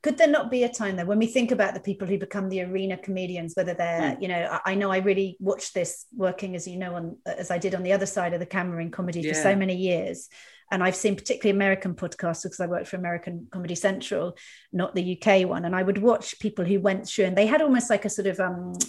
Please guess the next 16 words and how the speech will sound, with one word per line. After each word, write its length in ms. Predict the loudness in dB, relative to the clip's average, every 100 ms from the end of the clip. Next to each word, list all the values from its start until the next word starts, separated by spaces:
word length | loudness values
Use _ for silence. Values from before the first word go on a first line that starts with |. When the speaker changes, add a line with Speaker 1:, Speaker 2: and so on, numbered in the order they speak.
| -6 -18 _ 0
Speaker 1:
almost 220 | 4 4
like 100 | 2
a 40 | 2
sort 140 | 4
of 40 |
graduation 540 | 4 6 6 6 4 -2
program 300 | -4 -4 -2
where 100 | 2
they 80 | 2
would 120 | 6
go 160 | 6
to 140 | 6 0
the 80 | -4
clubs, 400 | -2 -4 -4 -4
Comedy 280 | -2 0
Central 600 | -2 -4 -4 -2 0 -2